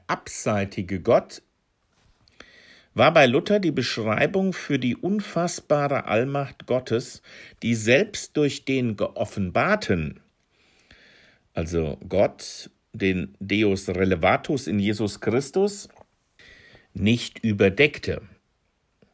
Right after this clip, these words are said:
Also neben dem geoffenbarten Gott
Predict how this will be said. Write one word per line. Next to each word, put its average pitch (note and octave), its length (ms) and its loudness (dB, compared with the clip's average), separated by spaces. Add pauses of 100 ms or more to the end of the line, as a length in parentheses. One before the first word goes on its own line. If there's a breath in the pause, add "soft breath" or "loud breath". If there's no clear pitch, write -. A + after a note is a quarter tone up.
(320)
Also G2+ 280 4
neben A2 640 2
dem F2+ 220 -2
geoffenbarten G#2 1120 0
Gott - 600 -2